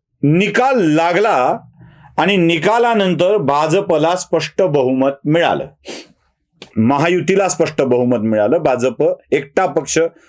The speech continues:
बहुमतापासून थोडासा दूर राहिला. आता पटपट पटपट निर्णय होतील असं वाटलं होतं,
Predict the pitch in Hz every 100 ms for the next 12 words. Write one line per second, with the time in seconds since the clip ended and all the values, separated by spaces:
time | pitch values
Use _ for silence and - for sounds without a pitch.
0 | - 101 131 160 160 147 143 127 - 147
1 | 147 120 117 - 139 135 127 95 71 69
2 | - _ _ _ _ _ _ _ _ -
3 | - - 247 269 240 240 214 - 240 190
4 | 233 214 - 226 190 202 196 196 180 180
5 | 175 185 170 143 135 98 -